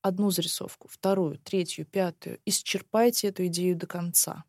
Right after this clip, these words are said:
Потом отберёте то, что лучше получилось. Или скажете: «Нет, ничего не получилось, пойду сниму что-то ещё». Это хорошо, это нормально. Надо делать больше. А, в школе дизайна,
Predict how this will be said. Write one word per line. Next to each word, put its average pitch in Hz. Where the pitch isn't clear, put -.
Потом 320
отберёте 254
то, 196
что 180
лучше 170
получилось. -
Или 262
скажете: 202
«Нет, 175
ничего 202
не 160
получилось, 240
пойду 170
сниму 160
что-то -
ещё». -
Это 247
хорошо, -
это 196
нормально. 170
Надо 226
делать 185
больше. 151
А, 165
в 208
школе 202
дизайна, 190